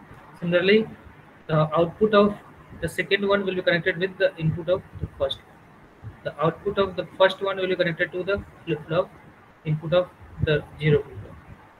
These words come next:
So this is the case. And then the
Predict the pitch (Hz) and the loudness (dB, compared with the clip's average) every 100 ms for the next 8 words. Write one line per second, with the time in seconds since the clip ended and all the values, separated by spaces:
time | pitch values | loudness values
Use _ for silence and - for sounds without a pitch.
0 | - - - - - - - - - - | -20 -20 -18 -16 -16 -20 -20 -20 -20 -20
1 | 147 156 - 160 120 - - - 165 175 | -4 -4 -2 -4 -4 -10 -18 6 8 8
2 | 202 165 190 226 220 - - - - - | 6 6 6 4 -2 -14 -20 -20 -20 -18